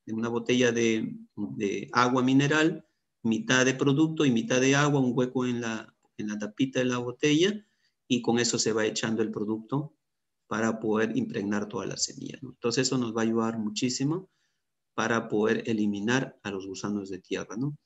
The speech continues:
Si es que hay un escape, hay mucha presión, se le recomienda tifón al veinte por uno, veinte de arena, un, kilos de arena, un kilo de tifón, para colocarlo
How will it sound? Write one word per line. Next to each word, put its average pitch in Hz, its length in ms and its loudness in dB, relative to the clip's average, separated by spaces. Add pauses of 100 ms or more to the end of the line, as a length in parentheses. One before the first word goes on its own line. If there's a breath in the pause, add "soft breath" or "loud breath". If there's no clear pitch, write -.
(260)
Si - 240 4
es 143 100 8
que 151 80 6
hay 147 140 8
un 151 100 8
escape, 147 560 6
hay 123 100 4
mucha 135 320 4
presión, 156 540 6
se - 140 2
le 120 100 2
recomienda 117 760 0
tifón 131 520 0 (240)
al 101 420 -6
veinte 123 320 2
por 131 180 4
uno, 160 380 2 (560 soft breath)
veinte 127 320 6
de 127 120 10
arena, 151 640 6
un, 117 340 -2 (320)
kilos 127 260 4
de 131 80 6
arena, 156 380 4
un 127 320 2
kilo 127 320 2
de 120 100 0
tifón, 165 580 -2 (1200)
para 127 380 4
colocarlo 120 840 2